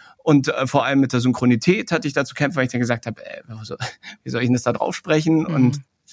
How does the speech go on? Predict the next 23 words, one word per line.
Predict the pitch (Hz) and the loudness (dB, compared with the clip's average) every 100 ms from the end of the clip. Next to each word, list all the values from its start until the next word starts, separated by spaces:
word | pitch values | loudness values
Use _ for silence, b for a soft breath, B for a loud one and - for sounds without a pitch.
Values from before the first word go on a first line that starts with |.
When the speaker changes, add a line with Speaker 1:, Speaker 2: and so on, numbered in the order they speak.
| B B | B B
Speaker 1:
und | 151 135 | 4 6
dann | 139 147 | 6 2
wurd's | 147 143 | 0 2
aber | 135 123 | 2 4
echt | 120 - 120 117 - | 2 0 0 -2 -2
gut | 123 127 135 | 2 2 4
und | 127 110 | 2 2
das, | 110 - 113 | 0 -4 -4
der | 117 107 | 0 2
hat | 113 | 2
dann | 117 110 | 0 0
ab | 87 | -4
der | - 110 107 | -4 -4 -4
zweiten | - 98 - | -6 -8 -8
Staffel | - 110 117 | -6 -4 -4
Vollgas | 104 117 127 123 120 | -4 0 2 2 2
gegeben | - 117 117 120 107 | -2 0 2 2 2
und | 110 - | -6 -14
es | - 113 | -14 -6
wurde | 113 117 | -4 -4
dann | 113 107 | -6 -8
auch | - | -10
echt, | - 107 - - | -16 -18 -18 -20